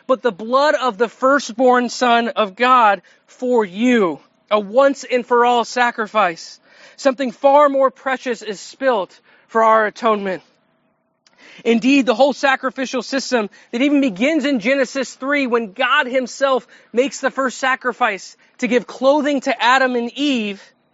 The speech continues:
is fulfilled in exceeding expectations in Christ's death for us. And this is the gospel, church. The God who we worship is a God of grace,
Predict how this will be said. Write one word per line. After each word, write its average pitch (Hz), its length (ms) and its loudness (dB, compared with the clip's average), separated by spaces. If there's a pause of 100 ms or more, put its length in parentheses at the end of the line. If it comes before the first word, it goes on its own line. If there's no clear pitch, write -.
(560)
is 226 180 -2
fulfilled 277 680 0
in 240 140 0
exceeding 311 640 -2
expectations 240 1080 -6 (500)
in 214 260 0
Christ's 233 480 -2
death 202 280 -2
for 185 420 0
us. - 400 -8 (720)
And 226 220 0
this 330 160 -2
is 339 140 -2
the 285 100 -4
gospel, 269 420 -2
church. - 480 -2 (460)
The 254 100 2
God 247 440 2
who 285 100 -2
we 285 160 0
worship 254 480 -2
is 220 160 -6
a 214 60 -4
God 240 340 0
of 202 160 -6
grace, 214 640 -4